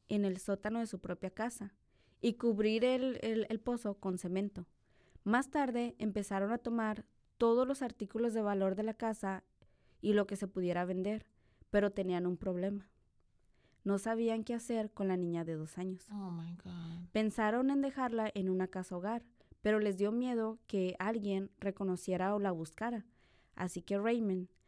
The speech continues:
Speaker 1: le dice a Marta que la tienen que matar. Ay, fuck. Esta se rehúsa en un principio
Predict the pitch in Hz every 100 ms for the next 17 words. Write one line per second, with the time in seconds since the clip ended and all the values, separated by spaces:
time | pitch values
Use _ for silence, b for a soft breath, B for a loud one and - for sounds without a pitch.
0 | _ - 185 180 175 220 254 262 - 190
1 | 196 _ _ _ _ _ _ - 190 175
2 | - 160 160 160 156 - 175 - _ _
3 | _ _ _ _ _ _ - - - B
4 | B B B _ _ _ _ _ _ -
5 | - - _ b b b b b b -
6 | 262 277 - 226 220 208 196 190 190 196
7 | 240 220 202 208 202 233 254 262 175